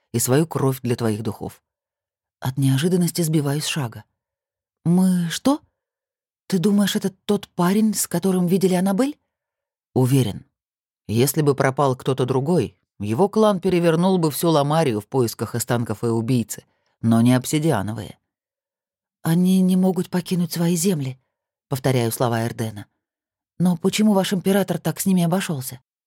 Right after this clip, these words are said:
«Поверь, есть за что,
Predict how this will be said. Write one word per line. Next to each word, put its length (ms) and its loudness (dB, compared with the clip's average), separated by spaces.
«Поверь, 400 -2
есть 300 2
за 140 -4
что, 280 -12